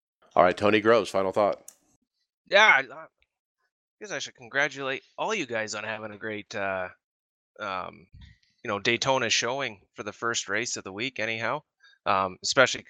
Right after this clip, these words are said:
Speaker 2: Scales for, uh, for winning. Dude, that is, that is just awesome.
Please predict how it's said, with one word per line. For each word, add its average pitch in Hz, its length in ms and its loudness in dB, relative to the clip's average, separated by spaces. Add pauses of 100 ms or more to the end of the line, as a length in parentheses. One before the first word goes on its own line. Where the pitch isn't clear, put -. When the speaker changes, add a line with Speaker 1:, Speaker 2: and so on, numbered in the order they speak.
(460)
Speaker 2:
Scales 117 440 0
for, 95 380 -6
uh, 85 260 -6 (540)
for 107 180 -4
winning. 98 400 -4 (160)
Dude, 101 200 -4
that 98 220 2
is, 85 320 -8 (120)
that 104 160 -2
is 92 100 -6
just - 240 -6
awesome. 98 440 0